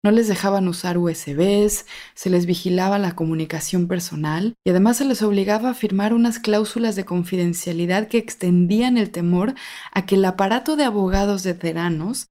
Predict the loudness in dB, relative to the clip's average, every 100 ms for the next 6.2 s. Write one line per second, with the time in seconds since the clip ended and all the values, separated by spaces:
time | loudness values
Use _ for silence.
0 | 0 4 4 4 4 4 2 -2 -4 -2
1 | -2 -2 -4 -4 -4 -4 -4 2 4 4
2 | 0 -4 -6 -8 -8 -4 -2 0 0 -2
3 | -4 -4 -2 -2 2 2 2 0 0 2
4 | 0 -2 -2 -2 -4 -2 0 0 -4 _
5 | -8 -2 -2 0 -4 -4 -8 -8 -10 -12
6 | -16 -18